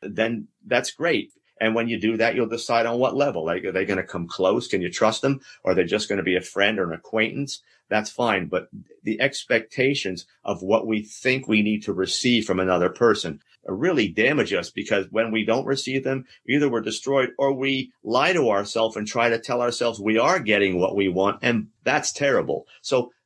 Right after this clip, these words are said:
trying to drop the expectations and go slow with your relationships. Let them, let them take their course.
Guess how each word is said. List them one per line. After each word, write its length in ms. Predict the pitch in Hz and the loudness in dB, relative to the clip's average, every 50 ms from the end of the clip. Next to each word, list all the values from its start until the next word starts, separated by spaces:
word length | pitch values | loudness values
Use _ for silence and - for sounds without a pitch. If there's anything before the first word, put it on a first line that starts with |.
| _ _ - | _ _ -8
trying 180 | - - 143 156 | -4 -2 -2 -2
to 60 | 143 | -2
drop 300 | 123 139 139 151 151 - | 0 0 0 0 0 0
the 80 | - | 0
expectations 840 | 135 135 - - - 123 123 - - 120 107 107 107 107 117 110 110 - | 0 0 0 0 0 0 0 0 0 2 2 2 2 2 0 -2 -2 0
and 240 | - 123 113 107 107 | 0 2 2 2 2
go 220 | - 120 110 120 110 | 2 2 2 2 2
slow 440 | - - - - 104 101 101 95 | 0 -2 -2 0 0 2 2 2
with 220 | 85 76 73 - - | 2 0 -2 -2 -2
your 100 | 85 80 | 0 0
relationships. 720 | 80 78 78 78 78 - - - 85 - - - - - - | 0 0 0 -2 -4 -6 -10 -12 -14 -14 -14 -14 -14 -4 -2
Let 160 | 107 123 127 | 0 0 2
them, 220 | - 139 135 117 - - - _ - | 2 0 0 -2 -4 -10 -18 _ -6
let 140 | 104 - | -6 -4
them 120 | - 156 151 | -4 -4 -2
take 220 | - - 131 - | 0 0 0 0
their 100 | - 117 | 0 -2
course. 600 | 110 - - 82 65 - - - - - - - | -2 -2 -4 -4 -4 -6 -8 -12 -12 -14 -14 -18